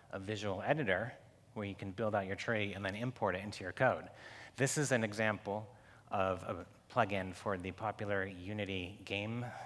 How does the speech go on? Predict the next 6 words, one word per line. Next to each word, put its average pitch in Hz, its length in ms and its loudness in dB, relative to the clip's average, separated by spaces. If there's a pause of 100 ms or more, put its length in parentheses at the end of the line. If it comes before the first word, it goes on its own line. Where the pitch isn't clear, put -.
engine, 92 460 -8 (640)
and 104 300 2
it 107 160 -2
allows 123 380 4
you 131 140 2
to 113 460 4